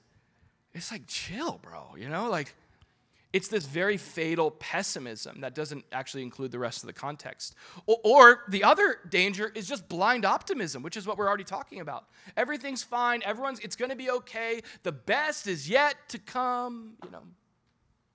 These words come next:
It's like, well, we don't know. Eternally, the best is yet to come. But maybe the worst is yet to come for a while. Maybe things are gonna get harder before they get better. And so I love Jesus because he doesn't, like, live in one or,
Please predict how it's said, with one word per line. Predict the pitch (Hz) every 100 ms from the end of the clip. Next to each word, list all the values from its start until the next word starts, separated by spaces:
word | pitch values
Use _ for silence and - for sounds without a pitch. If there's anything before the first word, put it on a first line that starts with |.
| _ _ _ _
It's | -
like, | 214
well, | 214
we |
don't | 370 -
know. | 131 139 202
Eternally, | 175 143 226 233
the | 143
best | 120 120 -
is | -
yet | - -
to | 143
come. | - 147 240 - - - _
But | -
maybe | 175 359
the | 320
worst | 180 254 -
is | 208
yet | 156 -
to | 151
come | - 135
for | - 135
a | 123
while. | 131 117 131 123 _ _ _ _ _ _ _ _ _ _ 143
Maybe | 220 330
things | 339 277
are | 262
gonna | 233
get | 220 180
harder | 143 143 190 151
before | 135 160 151
they | 147
get | 123 101
better. | 117 151 101 - _ _ _ _ _ _ _ _ _ _ _ _ _ _ _ -
And | 202 190
so | 214
I | 196
love | 202 302 302
Jesus | 175 208 180
because | 151 165 175
he | 202
doesn't, | 190 285 339 214
like, | 196
live | 151 147 190 185 147
in | 156 147
one | 147 175
or, | 175